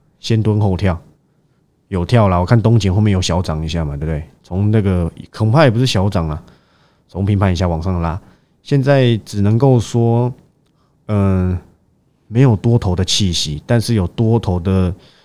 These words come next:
零星的这个碎屑，就是并，并不是每一档绩优股都走弱，但是呢，主流跟我们想要的半导体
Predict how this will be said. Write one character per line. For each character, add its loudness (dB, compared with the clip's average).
零 0
星 2
的 0
这 -2
个 -2
碎 0
屑， -2
就 -2
是 0
并， 0
并 4
不 0
是 2
每 2
一 2
档 0
绩 -2
优 2
股 -6
都 -2
走 -4
弱， -2
但 0
是 0
呢， 2
主 -2
流 2
跟 2
我 2
们 0
想 0
要 4
的 0
半 2
导 0
体 -6